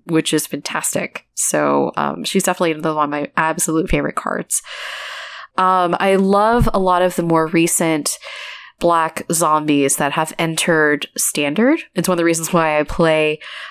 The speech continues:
mono black stand-, uh, mono black zombies in Standard. So, for example, like, we have Lord of the Accursed, uh, the ability to not only pump your zombies, but also give them menace, which is, again, part of that whole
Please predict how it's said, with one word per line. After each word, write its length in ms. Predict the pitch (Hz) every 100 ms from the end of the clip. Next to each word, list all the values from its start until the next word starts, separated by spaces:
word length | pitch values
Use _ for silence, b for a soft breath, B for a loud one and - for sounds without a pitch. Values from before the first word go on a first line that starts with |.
| B
mono 280 | 165 160 160
black 200 | 156 151
stand-, 360 | - 151 151
uh, 80 | 180
mono 240 | 170 165 160
black 220 | 165 156
zombies 400 | 156 151 151 147
in 220 | - 156
Standard. 460 | - 147 143 143 139
So, 80 | 175
for 120 | 185
example, 640 | 175 175 170 - 165 160
like, 180 | 160 156
we 100 | 175
have 440 | 165 156 151 151 - B B B B
Lord 240 | 180 170 165
of 60 |
the 120 | 156 151
Accursed, 680 | - 170 160 247 - - -
uh, 180 | 160 151
the 160 | 165
ability 480 | 156 165 165 165 160
to 140 | -
not 120 | 170 151
only 180 | 160
pump 380 | 151 - 277 294
your 120 | 233
zombies, 420 | 180 170 156 160 151
but 140 | 165
also 520 | 165 160 - 165 160
give 200 | 160 160
them 220 | 156 151
menace, 540 | 151 156 139 - - -
which 240 | 180 175 208
is, 160 | 196 -
again, 420 | 190 196 185 160
part 240 | - 185
of 80 | 180
that 160 | 160 147
whole 480 | - 175 165 160